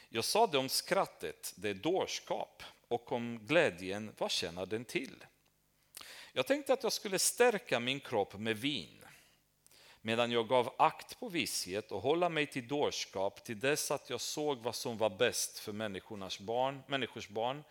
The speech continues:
att göra under himlen de dagar de lever. Jag uträttade stora ting. Jag byggde hus åt mig. Jag planterade vingårdar åt mig.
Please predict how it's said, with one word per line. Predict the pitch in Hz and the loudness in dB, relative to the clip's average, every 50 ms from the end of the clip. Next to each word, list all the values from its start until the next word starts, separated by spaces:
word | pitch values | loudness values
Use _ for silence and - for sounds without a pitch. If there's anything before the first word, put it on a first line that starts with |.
| - - - - - - - - - - | -20 -20 -20 -20 -20 -20 -20 -20 -20 -4
att | - 120 117 - - | -4 -4 -2 0 2
göra | 151 139 110 110 | 4 4 6 4
under | 113 117 110 104 113 | 4 2 2 0 -2
himlen | 113 131 143 127 110 101 95 92 101 107 117 120 107 | 0 0 0 0 0 -2 0 0 0 0 0 -2 -2
de | 120 110 110 104 | -2 -2 -2 2
dagar | 95 123 113 98 90 101 92 90 - | 4 4 4 4 2 0 -4 -2 -4
de | 110 104 107 | -6 -6 -4
lever. | 131 180 175 101 76 - - - - - - - - - - _ _ _ _ _ _ - - - - - - - | -2 -2 -2 -2 -2 -6 -10 -16 -16 -18 -18 -20 -20 -20 -20 _ _ _ _ _ _ -20 -20 -20 -20 -20 -20 -6
Jag | - 107 147 - - | -2 0 0 0 0
uträttade | - 202 214 - - 135 131 117 - 113 101 92 110 | -2 -2 -2 -2 2 2 2 4 4 0 0 0 -4
stora | 107 - - - - - 285 277 180 120 123 - | -6 -6 -8 -8 -6 -6 -6 -4 0 2 2 2
ting. | 233 - - 240 190 113 82 76 67 - - - - - _ _ _ _ | 2 0 -4 -6 -6 -6 -6 -10 -14 -20 -20 -20 -20 -20 _ _ _ _
Jag | 123 139 156 147 | 0 0 0 0
byggde | 135 123 127 214 247 233 233 175 - 240 | -2 -4 -4 -4 -4 -4 -8 -8 -6 -4
hus | 240 220 - 127 117 120 123 - - 123 | -4 -4 -4 -4 -6 -4 -6 -6 -8 -8
åt | 117 - - - | -8 -10 -12 -10
mig. | 107 92 78 - - - | -8 -8 -8 -8 -12 -6
Jag | - 110 123 - | -2 -2 -2 0
planterade | - 156 156 160 - - 196 214 214 208 190 180 175 | -2 -2 -2 -2 -2 0 0 2 2 2 0 0 -2
vingårdar | 170 190 214 202 175 120 101 104 98 92 90 82 82 87 85 87 90 - - _ _ _ _ _ _ _ _ _ - - | -2 -4 -4 -4 -4 -6 -4 -2 -2 -2 -2 -4 -4 -4 -2 -2 -4 -6 -10 _ _ _ _ _ _ _ _ _ -8 -4
åt | 113 107 - - - | -2 -2 -2 -4 -8
mig. | 95 90 82 65 57 52 - | -10 -8 -8 -8 -10 -12 -16